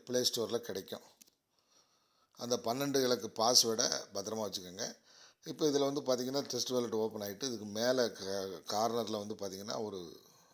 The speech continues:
புள்ளி மாதிரி இருக்கும் அந்த ஹோமுக்கு பக்கத்துல. அதை கிளிக் பண்ணிட்டீங்கன்னா, அந்த டோக்கன் லிஸ்ட் பூரா இருக்கும். அதுல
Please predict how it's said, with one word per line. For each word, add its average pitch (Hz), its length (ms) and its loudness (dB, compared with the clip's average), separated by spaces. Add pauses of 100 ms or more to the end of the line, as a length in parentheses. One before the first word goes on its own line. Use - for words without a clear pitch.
(240)
புள்ளி 107 220 -8
மாதிரி 104 200 -4
இருக்கும் 85 260 -12
அந்த 82 120 -16
ஹோமுக்கு 101 320 -10
பக்கத்துல. 90 260 -12
அதை 98 140 -8
கிளிக் 101 280 -14
பண்ணிட்டீங்கன்னா, 98 440 -8
அந்த 90 180 -12 (220)
டோக்கன் 98 340 -12
லிஸ்ட் 90 220 -4
பூரா 90 180 -10
இருக்கும். - 380 -12 (680)
அதுல 123 280 4